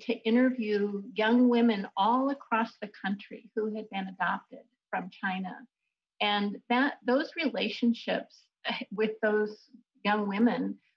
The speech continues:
you know, whether I interviewed them for the book or now they've just read the book last week, you know, have, have really been very strong and very, very powerful. Just, uh, just last week, I had an e-, sort of a,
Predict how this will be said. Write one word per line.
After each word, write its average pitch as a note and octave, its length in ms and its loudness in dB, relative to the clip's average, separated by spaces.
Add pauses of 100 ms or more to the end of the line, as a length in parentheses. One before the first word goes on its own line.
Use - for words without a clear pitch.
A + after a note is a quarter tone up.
(200)
you G#3+ 80 0
know, F#3+ 120 2
whether G#3+ 300 2
I G3 140 2
interviewed A3+ 480 4
them G#3+ 240 -8
for A3 180 4
the A3+ 100 2
book A3 480 0
or F#3 340 0 (100)
now G3+ 320 0
they've F#3+ 240 -4
just G3+ 240 -8
read G3+ 220 -2
the - 60 -10
book G3+ 280 -2 (180)
last - 260 -2
week, D4+ 260 0 (400)
you A3 100 0
know, G#3+ 180 0
have, G#3+ 340 -2 (120)
have G3+ 220 -6
really B3 640 2 (280)
been G3+ 240 2
very B3 300 0
strong G#3 600 0
and F#3 160 -8 (100)
very, C4+ 360 2 (200)
very G#3+ 420 0 (180)
powerful. G3+ 600 -2
Just, - 400 -2 (100)
uh, G3+ 180 2 (100)
just - 280 -8 (340)
last A#3+ 460 0
week, G3 260 -4 (480)
I G3+ 160 0
had G#3 320 2
an G3+ 180 0
e-, A3 300 -2 (160)
sort - 160 -2
of - 80 -6
a, F3+ 140 0